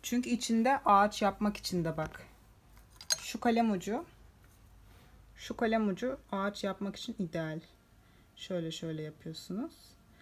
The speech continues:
Zaten videom var Instagram'da resim yaparken. Orada göreceksiniz ağacı bununla yapıyorum. Daha sonra ben İzmir'de de resim yapma girişimine girmiştim.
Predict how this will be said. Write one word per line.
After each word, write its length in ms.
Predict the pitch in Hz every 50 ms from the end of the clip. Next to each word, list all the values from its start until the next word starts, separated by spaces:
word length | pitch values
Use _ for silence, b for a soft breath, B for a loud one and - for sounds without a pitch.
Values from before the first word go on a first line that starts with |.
| B B B B B
Zaten 440 | - 202 196 190 - 202 208 202 196
videom 480 | 202 180 190 202 202 196 196 190 190
var 160 | 190 196 202 196
Instagram'da 800 | 190 185 175 - - - 175 170 175 170 170 170 165 165 170 170
resim 320 | 170 170 - - 180 175
yaparken. 640 | 165 165 - - 170 170 170 - - 233 247 254 254 247
Orada 300 | 180 180 175 170 - 185
göreceksiniz 840 | 170 175 170 165 160 - 165 165 - - - 156 156 160 - - 175
ağacı 360 | 170 160 160 156 160 - 175 - -
bununla 280 | 165 160 160 156 151
yapıyorum. 420 | 156 156 - - - - - 170 - - - - - - - - - - - - - - - - - - -
Daha 160 | 208 220 233
sonra 260 | 233 254 247 240 226
ben 180 | 214 214 214 208
İzmir'de 440 | - 208 196 202 202 202 202 208 202
de 160 | 196 190 185
resim 340 | - 185 180 180 180 - 190
yapma 240 | 180 175 - 185 180
girişimine 480 | 170 175 170 165 - - 175 170 170 165
girmiştim. 540 | 160 156 151 156 - - - - 214 226